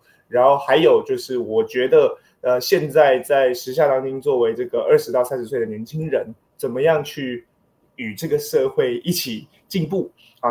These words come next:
怎么样培养自己，怎么样跟这个，呃，包括劳逸结合，我觉得也是很重要的一块。那我也有写进书里面，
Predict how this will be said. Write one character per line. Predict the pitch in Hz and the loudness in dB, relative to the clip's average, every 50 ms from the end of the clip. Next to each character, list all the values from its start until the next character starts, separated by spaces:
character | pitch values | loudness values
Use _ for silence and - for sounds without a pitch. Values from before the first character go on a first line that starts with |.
| 120 | -2
怎 | - | 0
么 | 131 151 | 0 0
样 | 160 156 - | 0 0 0
培 | 147 131 | 0 0
养 | 139 131 131 120 | 0 0 0 -4
自 | - 156 160 | -8 -8 -10
己， | - - 120 110 107 - _ | -10 -10 -12 -12 -12 -12 _
怎 | - - | -16 -10
么 | 117 123 | -6 -4
样 | 131 127 120 120 | -4 -4 -4 -4
跟 | - 120 117 117 117 120 120 - _ _ _ _ _ - | -2 -2 0 0 -2 -4 -8 -14 _ _ _ _ _ -10
这 | 123 120 | -8 -4
个， | - 113 107 107 107 107 - - _ _ _ _ - | -2 -2 0 0 -2 -4 -6 -10 _ _ _ _ -10
呃， | 104 107 104 - | -8 -6 -2 0
包 | 139 143 | 2 2
括 | 139 160 151 | 4 6 4
劳 | 147 123 110 113 147 | 6 4 4 2 2
逸 | 180 185 160 | 0 -2 -4
结 | - - 117 107 110 | -6 -6 -4 -4 -2
合， | 113 120 110 110 | 0 0 0 -2
我 | 104 | -2
觉 | 98 107 110 | -2 -4 -4
得 | 113 110 | -4 -4
也 | 101 95 | -6 -10
是 | - - - 123 120 117 110 - _ - | -10 -8 -6 -6 -6 -6 -8 -10 _ -10
很 | 127 117 | -6 0
重 | 131 156 151 | 2 4 4
要 | 147 139 | 4 2
的 | 120 | 0
一 | 113 110 | -4 -6
块。 | - - 135 85 - - | -4 -2 -2 -2 -2 -4
那 | 113 117 | -4 -4
我 | 117 117 117 | 0 0 0
也 | 117 | 2
有 | 120 117 | 2 0
写 | 113 - 98 92 | 0 -2 -6 -12
进 | 107 113 120 | -12 -12 -12
书 | 117 - - - 120 107 | -14 -14 -14 -12 -12 -12
里 | - - | -12 -12
面， | 110 104 87 | -14 -16 -16